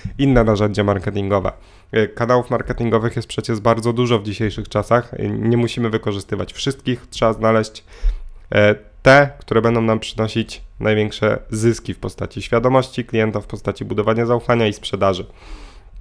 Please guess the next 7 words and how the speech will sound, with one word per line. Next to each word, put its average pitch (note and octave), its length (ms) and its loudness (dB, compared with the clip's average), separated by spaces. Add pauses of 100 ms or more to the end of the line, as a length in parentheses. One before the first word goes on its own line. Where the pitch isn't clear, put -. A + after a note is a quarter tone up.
(540)
I A#2 80 -6
to A#2+ 120 6
jest G#2+ 160 4
bardzo G2+ 300 2
ważne, G2+ 360 2 (400)
żeby G#2+ 260 0 (500)
znaleźć A#2+ 680 4